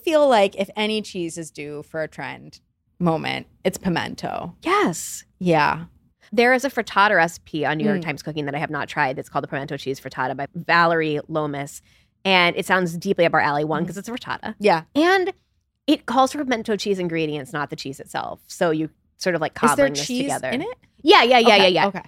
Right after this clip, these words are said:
Speaker 2: It's just not,
Speaker 1: Okay,
Speaker 2: you're
Speaker 1: it's, like,
Speaker 2: not taking,
Speaker 1: cheese
Speaker 2: like,
Speaker 1: and
Speaker 2: pimento
Speaker 1: peppers.
Speaker 2: cheese from
Speaker 1: Okay.
Speaker 2: the bucket
Speaker 1: Okay.
Speaker 2: and putting them in
Speaker 1: Okay.
Speaker 2: the frittata.
Speaker 1: Which I wouldn't
Speaker 2: Um,
Speaker 1: say no to.
Speaker 2: Yeah, um,
Speaker 1: Okay.
Speaker 2: nor would I.
Speaker 1: Yeah.
Speaker 2: Yeah.
Speaker 1: It does actually feel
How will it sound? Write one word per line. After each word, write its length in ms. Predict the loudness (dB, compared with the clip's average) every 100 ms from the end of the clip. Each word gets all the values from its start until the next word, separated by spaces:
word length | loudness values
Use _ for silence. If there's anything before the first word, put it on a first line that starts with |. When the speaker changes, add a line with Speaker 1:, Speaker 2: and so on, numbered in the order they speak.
| -8
Speaker 2:
It's 200 | -4 0
just 200 | 0 2
not, 300 | 6 6 4 _ -4
Speaker 1:
Okay, 220 | -2 0
Speaker 2:
you're 80 | 4
Speaker 1:
it's, 60 | 6
like, 80 |
Speaker 2:
not 60 | 4
taking, 260 | 4 4 4
Speaker 1:
cheese 100 | 2
Speaker 2:
like, 60 |
Speaker 1:
and 80 | 2
Speaker 2:
pimento 240 | 2 2 2
Speaker 1:
peppers. 140 | 2
Speaker 2:
cheese 160 | 0 0
from 80 | 0
Speaker 1:
Okay. 20 |
Speaker 2:
the 60 | 0
bucket 400 | 0 -2 -2 -2
Speaker 1:
Okay. 140 | -2 -2
Speaker 2:
and 120 | 0
putting 220 | 0 -2
them 120 | -6
in 60 | -6
Speaker 1:
Okay. 140 | -6
Speaker 2:
the 60 | -6
frittata. 320 | -4 -4 -4 -4
Speaker 1:
Which 140 | 2
I 80 | 2
wouldn't 160 | 4 0
Speaker 2:
Um, 60 | -2
Speaker 1:
say 160 | -8
no 180 | -10 -14
to. 260 | -14 -16 -4
Speaker 2:
Yeah, 180 | 0 0 -2 -8
um, 80 |
Speaker 1:
Okay. 60 | -8 -8 -8
Speaker 2:
nor 300 | -2 2 2
would 120 | 4
I. 240 | 4 4 2
Speaker 1:
Yeah. 240 | 0 -2 -4
Speaker 2:
Yeah. 200 | -6 -6 -6 _ 0
Speaker 1:
It 220 | 0 0
does 280 | 2 2 2
actually 380 | -4 -6 -8 -8
feel 760 | -10 -4 -2 0 -2 -4 -8